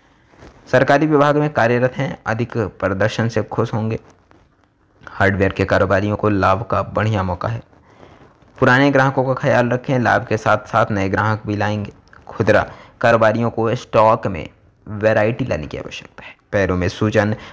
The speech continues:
और दर्द की आशंका रहेगी। प्रतिरोधक क्षमता बढ़ाने वाले खाद्य पदार्थ बढ़ाएं।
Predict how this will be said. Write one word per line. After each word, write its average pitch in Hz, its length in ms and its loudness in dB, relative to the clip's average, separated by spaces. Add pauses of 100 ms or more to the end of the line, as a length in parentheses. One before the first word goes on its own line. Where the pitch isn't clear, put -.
(120)
और 113 120 2
दर्द 104 240 2
की 113 120 -2
आशंका 107 420 0
रहेगी। 113 300 -2
प्रतिरोधक 101 560 -2
क्षमता 104 320 -2
बढ़ाने 98 360 0
वाले 98 260 -2 (360)
खाद्य 120 200 2
पदार्थ 101 380 2
बढ़ाएं। 104 420 -4